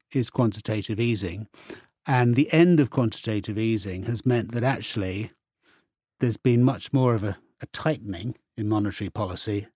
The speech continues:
over the last few years than, than people believe just by looking at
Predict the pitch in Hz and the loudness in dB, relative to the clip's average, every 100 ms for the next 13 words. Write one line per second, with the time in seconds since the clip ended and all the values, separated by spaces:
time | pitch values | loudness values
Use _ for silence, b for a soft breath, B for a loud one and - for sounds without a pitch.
0 | - 107 101 101 104 95 - - 104 95 | -6 -6 -4 -2 -2 -4 -8 -4 -4 -2
1 | 104 104 - 110 107 _ - 120 104 135 | -4 -4 -2 -2 -2 _ -6 -4 -2 0
2 | 120 127 113 104 B B B - 123 135 | 0 0 -2 -2 B B B -2 2 4
3 | 143 113 104 - 120 - 117 113 113 - | 4 2 0 0 0 0 -2 0 -2 -2
4 | 120 110 113 - - | -2 0 -2 -4 -16